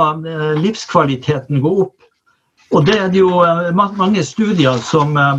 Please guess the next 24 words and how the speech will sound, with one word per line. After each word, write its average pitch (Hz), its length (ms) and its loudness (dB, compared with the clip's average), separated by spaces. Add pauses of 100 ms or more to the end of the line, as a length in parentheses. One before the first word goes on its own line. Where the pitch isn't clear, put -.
påviser, 175 460 0
for 147 80 -2
eksempel 170 340 -2
den 156 140 2
Wilkinson 139 580 -2
og 123 120 -2
Pickett 165 340 -4
fra 135 120 -4
to 147 160 0
tusen 143 300 -2
og 123 100 -2
tolv, 160 280 0 (500)
den 156 160 2
boka 160 240 0
som 156 140 -4
heter 151 200 -2
Ulikhetens 165 680 -2
pris. - 460 -2 (360)
Der 170 120 2
er 190 40 -2
det 190 60 -4
jo 180 80 2
helt 180 160 0
åpenbart 196 560 0